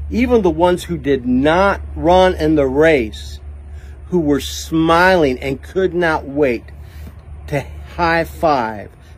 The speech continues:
this young autistic boy. And you know why the reason is they wanted to do this?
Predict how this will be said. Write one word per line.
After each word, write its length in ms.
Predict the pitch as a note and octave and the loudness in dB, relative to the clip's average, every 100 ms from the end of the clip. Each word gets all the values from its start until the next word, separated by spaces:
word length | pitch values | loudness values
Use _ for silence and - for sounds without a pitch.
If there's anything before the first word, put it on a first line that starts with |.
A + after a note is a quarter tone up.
| - | -2
this 320 | D#3 D#3+ - - - | 0 0 -6 -18 -18
young 500 | B2 C#3 E3+ F#3 F3 | -6 0 2 2 0
autistic 1120 | D3+ D#3 - - - - E3+ D#3 - D3 C3 | -2 -4 -6 -20 -20 -10 -6 -6 -6 -10 -10
boy. 400 | A#2 C3 G#2+ - - - - | -8 -6 -6 -8 -20 -20 -6
And 160 | F3 | -2
you 100 | F#3 | 0
know 120 | C#4+ B3 | 0 2
why 300 | F#3+ E3+ E3+ | 2 0 0
the 140 | C#3 | -4
reason 440 | A#2+ C3 C#3+ D#3 | -4 -4 -4 -2
is 160 | D#3 C#3 | -2 -2
they 120 | C3 | -4
wanted 300 | C3 C#3 C3+ | -2 -2 -4
to 60 | B2 | -6
do 200 | A2+ B2+ | -6 -4
this? 340 | C3+ E3+ - | -4 -8 -10